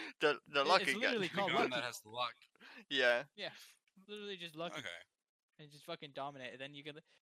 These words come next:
Speaker 2: I love how you can choose how to end the game. You either, like, take over New Vegas, or you let someone else run it, and you can get rid of all the people, and so much lore. I love that game. Such passion.
Speaker 3: Hmm.
Speaker 2: Hmm.
Speaker 3: Uh,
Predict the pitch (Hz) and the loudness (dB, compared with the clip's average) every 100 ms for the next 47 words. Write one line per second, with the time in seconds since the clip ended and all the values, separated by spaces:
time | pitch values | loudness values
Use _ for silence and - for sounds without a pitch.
0 | _ 143 156 170 185 - 156 131 _ _ | _ -10 -6 -4 -6 -10 -14 _ _ _
1 | _ - - - 180 185 156 180 160 160 | _ -12 -10 -8 -8 -10 -10 -6 -6 -6
2 | 147 139 139 131 123 127 143 147 139 - | -8 -10 -8 -8 -8 -8 -6 -8 -10 -10
3 | - 160 - 165 160 151 147 143 139 _ | -8 -8 -8 -10 -8 -8 -8 -10 -14 _
4 | _ _ _ 147 147 139 143 139 139 139 | _ _ _ -10 -8 -4 -4 -4 -6 -6
5 | - - 135 127 127 131 - 147 131 131 | -8 -10 -12 -10 -6 -6 -6 -8 -6 -6
6 | 143 - 143 139 139 147 139 120 127 117 | -6 -8 -10 -8 -8 -10 -14 -20 -18 -12
7 | 131 131 135 139 123 _ _ - 135 143 | -10 -8 -10 -10 -12 _ _ -12 -6 -6
8 | 139 - 131 147 143 - - - - - | -8 -10 -12 -12 -14 -14 -14 -16 -20 -20
9 | 60 62 - _ 139 131 110 - - - | -20 -20 -20 _ -14 -12 -14 -18 -20 -20
10 | 69 - _ _ _ _ _ - - - | -20 -20 _ _ _ _ _ -20 -20 -18
11 | - - - _ _ _ _ _ _ _ | -18 -16 -20 _ _ _ _ _ _ _
12 | _ _ _ 92 90 _ _ _ _ _ | _ _ _ -20 -20 _ _ _ _ _
13 | _ _ _ _ _ _ _ _ 92 90 | _ _ _ _ _ _ _ _ -16 -14
14 | 87 - 62 | -12 -14 -16